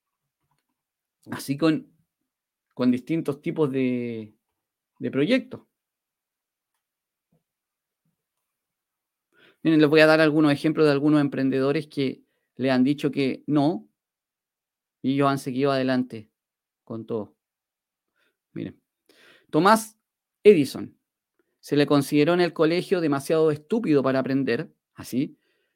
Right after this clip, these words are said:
pero sus padres continuaron educándolo en la casa. Lo mandaron de vuelta del colegio, del, del, diciéndole,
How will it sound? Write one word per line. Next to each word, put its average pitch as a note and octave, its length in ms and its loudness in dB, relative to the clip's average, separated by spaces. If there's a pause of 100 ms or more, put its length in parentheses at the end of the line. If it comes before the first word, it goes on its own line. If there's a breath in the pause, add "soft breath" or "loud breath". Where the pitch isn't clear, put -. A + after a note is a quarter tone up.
(440)
pero C3 200 -4
sus C3 160 -10
padres E3 260 2
continuaron D3+ 640 0
educándolo D3 480 0
en D3 60 0
la C#3+ 100 0
casa. F#3 240 0
Lo C#3 80 0
mandaron D#3+ 320 -2
de D#3 80 0
vuelta F3+ 320 -4
del F3+ 140 -4
colegio, E3+ 560 -6 (680)
del, B2+ 400 -4
del, A#2+ 600 -8 (300)
diciéndole, D#3+ 680 0